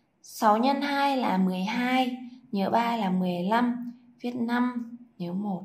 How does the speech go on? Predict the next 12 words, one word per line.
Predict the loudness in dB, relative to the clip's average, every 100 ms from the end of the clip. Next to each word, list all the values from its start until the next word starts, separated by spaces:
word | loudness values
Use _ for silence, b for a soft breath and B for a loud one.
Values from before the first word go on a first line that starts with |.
| -12 b b b b -10
Sáu | 2 4
nhân | 4 2 -2
sáu | -2 -2
ba | 2 4 4
mươi | 0 -2
sáu, | -4 2 2 2 -4 -16 _ -8
nhớ | -4
một | 0 0 0
là | -4 -6 -6 -12 -8
ba | -4 -2 -2
mươi | -4 -4
bảy. | -6